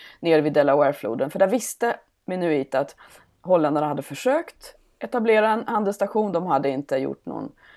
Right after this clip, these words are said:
eh, de hade, det hade misslyckats, de hade inte, eh, det hade inte enligt Minuit då skötts tillräckligt bra.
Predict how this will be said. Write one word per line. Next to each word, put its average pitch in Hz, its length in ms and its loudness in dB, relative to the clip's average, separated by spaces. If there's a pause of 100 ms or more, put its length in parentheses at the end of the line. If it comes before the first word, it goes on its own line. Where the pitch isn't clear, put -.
(220)
eh, - 200 -10
de 175 100 -4
hade, 165 220 0
det 180 60 2
hade 170 160 4
misslyckats, 147 640 -2
de 151 180 -4
hade 123 200 -2
inte, - 320 -6 (180)
eh, - 280 -8 (240)
det - 80 -8
hade 170 180 2
inte 151 220 -2 (340)
enligt 151 320 -2
Minuit 139 400 -2
då 151 120 -8
skötts - 440 -10
tillräckligt - 480 -10
bra. - 280 -12